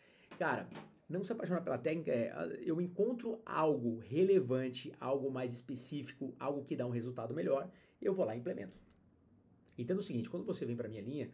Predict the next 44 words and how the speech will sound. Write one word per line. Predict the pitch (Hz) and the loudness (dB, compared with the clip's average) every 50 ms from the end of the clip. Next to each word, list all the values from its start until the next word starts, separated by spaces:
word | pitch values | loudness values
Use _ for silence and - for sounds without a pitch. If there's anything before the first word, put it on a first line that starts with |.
| - - - - - | -14 -20 -20 -16 -12
você | - 117 120 - - | -10 -8 -6 -4 -4
tá | - | -2
recebendo | 156 135 123 123 127 101 117 131 131 | -2 -2 -4 -4 -4 -2 -2 -2 -4
o | 117 | -4
que | 120 127 | -8 -10
tem | - 127 135 | -10 -8 -8
de | 139 143 165 | -8 -8 -6
mais | 143 120 120 131 165 185 151 | -6 -4 -4 -4 -4 -6 -4
moderno. | 165 180 190 190 - 101 95 92 95 | -4 -4 -2 -2 -2 -2 -2 -4 -4
Não | 101 123 165 | -2 0 2
adianta | 185 185 175 175 196 208 196 - - - - | 2 4 4 4 4 4 2 -2 -4 -8 -8
falar, | - - 208 226 254 | -2 2 2 4 4
"Ah, | 254 | 6
mas | 262 247 | 4 4
tem | 240 254 240 233 | 4 4 2 2
outras | 233 233 233 - - | 2 2 2 2 4
técnicas." | - 135 123 131 120 - | 4 4 4 2 -2 -2
Não, | - 175 127 101 92 - - - - | -2 0 0 0 -2 -6 -10 -14 -8
baseado | 123 120 151 175 226 214 175 170 127 120 117 113 | -2 2 4 4 4 6 6 6 6 6 4 0
em | 113 | -2
neurociência, | 113 120 165 196 208 - - - 196 151 127 117 117 - 110 92 - - - - - - - - - - - - | 0 2 2 2 2 -2 -2 -2 -2 0 0 -2 -2 -2 -4 -6 -6 -8 -16 -20 -20 -20 -20 -20 -20 -20 -18 -8
baseado | 110 107 135 143 175 180 151 165 143 131 123 120 | -2 0 2 2 2 4 6 6 6 6 4 2
em | 117 | 0
biomecânica, | 113 110 151 185 214 226 226 185 165 147 127 117 117 - - - - - - - - - | 2 4 4 6 6 4 4 6 4 4 4 2 0 -4 -8 -10 -12 -20 -20 -20 -8 -2
baseado | 113 139 151 139 120 147 131 127 123 | 0 2 2 4 4 4 4 4 4
em | 120 120 127 | 2 4 4
evidências, | 165 214 208 254 - 165 131 127 135 - - - - - - - - - - - | 2 2 2 2 2 4 4 4 2 2 4 2 4 4 0 -6 -6 -2 0 0
não | 139 143 | 0 0
tem | - 156 139 | 0 0 0
nada | 127 117 117 120 139 160 | 0 0 0 0 -2 -2
mais | 180 196 190 | -2 -2 -2
moderno. | 240 269 208 - - 95 - - - | 0 0 0 0 0 2 0 2 4
Os | 120 | 4
caras, | - - 117 123 156 151 | 6 6 6 4 4 2
eles | 185 185 | 2 2
podem | 180 - 143 160 175 | 2 2 2 2 2
inventar | 170 156 143 147 135 | 2 0 0 0 -2
o | 135 | -2
que | 131 - | -2 -4
eles | 160 160 | -6 -6
quiserem. | - - - 240 - 104 98 92 - - - - - - | -4 0 2 2 2 2 0 -4 -10 -16 -20 -20 -18 -10
Agora, | - 113 107 110 110 107 92 - - - - _ _ - | -6 -2 0 0 0 0 -2 -6 -10 -18 -20 _ _ -14
mais | - 113 113 117 127 170 185 | -8 -4 0 2 2 4 4
moderno | 208 269 202 131 117 107 104 107 | 4 4 4 4 4 4 2 -4